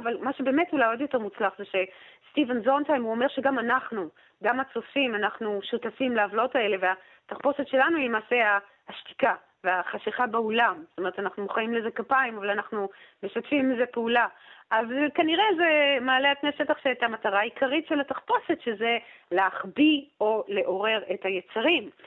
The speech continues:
אה, וזה כנראה הסיבה שיש תחפושת של רופאה סקסית,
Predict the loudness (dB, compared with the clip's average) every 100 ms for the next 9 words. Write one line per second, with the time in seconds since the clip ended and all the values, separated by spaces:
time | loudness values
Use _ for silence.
0 | -20 -20 -6 -6 -4 -2 0 0 0 0
1 | 0 0 -2 -6 -8 -6 -6 -6 -4 -4
2 | -4 _ -10 -10 -2 0 0 -4 _ _
3 | _ -4 -4 -2 -4 -4